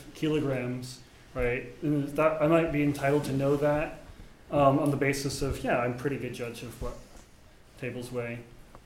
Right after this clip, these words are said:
But if I give the weight of the table in nanograms, doesn't that,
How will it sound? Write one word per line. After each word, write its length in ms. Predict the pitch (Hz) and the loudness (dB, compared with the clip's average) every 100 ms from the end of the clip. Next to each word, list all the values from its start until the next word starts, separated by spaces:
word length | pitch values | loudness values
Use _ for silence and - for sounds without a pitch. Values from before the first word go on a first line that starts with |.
| - - - | -20 -20 -4
But 160 | 156 165 | 6 6
if 140 | 165 | 10
I 160 | 180 170 | 10 10
give 340 | 160 165 - | 8 6 4
the 80 | 151 | 2
weight 300 | 135 151 156 | 6 6 6
of 100 | 139 | 2
the 80 | 139 | -2
table 380 | - 143 139 139 | 0 2 4 2
in 140 | 135 | 2
nanograms, 720 | 135 151 139 147 147 147 - | 0 0 2 2 4 2 0
doesn't 380 | 147 139 151 147 | -4 -2 -4 -4
that, 400 | 143 143 143 | -6 -6 -10